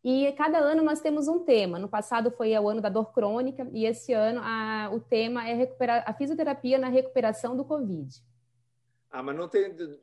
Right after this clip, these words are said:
Speaker 2: não tem dúvida nenhuma. O Dia Mundial da Fisioterapia. É, não é o dia do fisioterapeuta, é da fisioterapia. A fisioterapia é uma atividade fundamental, logicamente executada por fisioterapeutas, mas não tem dúvida nenhuma que a fisioterapia, ela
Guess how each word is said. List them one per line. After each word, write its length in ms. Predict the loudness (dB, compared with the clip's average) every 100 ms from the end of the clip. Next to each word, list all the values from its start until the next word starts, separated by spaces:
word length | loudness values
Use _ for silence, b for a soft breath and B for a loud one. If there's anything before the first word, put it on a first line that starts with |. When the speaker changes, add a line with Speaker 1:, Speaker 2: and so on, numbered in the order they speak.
| _
Speaker 2:
não 180 | -12 -6
tem 160 | -4 0
dúvida 280 | 0 0 -2
nenhuma. 440 | -2 -6 -6 -10 _
O 120 | -6
Dia 520 | -6 -6 -2 0 -2 -6 -10
Mundial 460 | -4 -2 2 2
da 120 | 2 -2
Fisioterapia. 1000 | -4 -2 4 4 4 2 2 0 0 -4
É, 140 | -4 -2
não 220 | 0 2
é 80 | 2
o 200 | 2 0
dia 180 | 0 0
do 260 | 8 8
fisioterapeuta, 760 | 8 0 -4 0 0 2 0 0
é 40 |
da 140 | 0 0
fisioterapia. 580 | 0 0 2 0 0 -2
A 60 |
fisioterapia 760 | -2 -2 -2 0 0 2 2 2 4
é 240 | 8 8
uma 200 | 8 2
atividade 560 | -4 -4 2 2 2 -2 -4 -2
fundamental, 680 | 0 2 2 0 0 0
logicamente 580 | 2 2 0 -2 0 2
executada 460 | 2 0 0 -2 -2
por 160 | -8
fisioterapeutas, 960 | -8 -6 -4 -2 0 2 2 4 0 -2 b b b b b
mas 180 | 0 4
não 220 | 4 4
tem 280 | 2 0 2
dúvida 360 | 0 2 -2
nenhuma 480 | -2 2 4 6 4
que 80 | 2
a 60 |
fisioterapia, 880 | 0 2 2 4 0 -2 -4 -2 -2 -2
ela 360 | 0 2 0